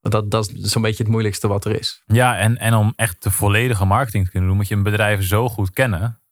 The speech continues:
Speaker 2: Vaak is de ondernemer ook de beste persoon om,
Speaker 1: Ja.
Speaker 2: om daarmee te helpen. Of iemand die al lang in het bedrijf aanwezig is, die daar dan verantwoordelijk voor zou kunnen zijn. Alleen marketing, zeker online marketing, zitten zoveel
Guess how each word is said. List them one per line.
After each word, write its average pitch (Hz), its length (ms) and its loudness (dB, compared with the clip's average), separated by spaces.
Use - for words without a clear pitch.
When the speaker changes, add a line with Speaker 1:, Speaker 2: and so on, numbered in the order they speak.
Speaker 2:
Vaak 113 260 0
is 101 100 -2
de 87 80 -10
ondernemer 104 540 0
ook 95 180 -4
de 101 120 -4
beste 110 340 -2
persoon 101 500 -2
om, 101 480 -2
Speaker 1:
Ja. 107 180 0
Speaker 2:
om 110 140 -2
daarmee 98 380 2
te 98 120 -4
helpen. 127 340 0
Of 90 180 -6
iemand 98 300 0
die 95 140 0
al 92 100 2
lang 95 200 2
in 92 60 -2
het 90 100 -2
bedrijf 92 360 -2
aanwezig 98 420 -4
is, 92 140 -6
die 98 100 -8
daar 90 160 -4
dan 92 120 -4
verantwoordelijk 95 460 -2
voor 92 180 -4
zou 92 120 0
kunnen 92 240 0
zijn. 95 300 0
Alleen 101 200 -2
marketing, 101 580 -2
zeker 95 300 -6
online 110 260 -2
marketing, 92 360 0
zitten 95 180 0
zoveel 104 720 0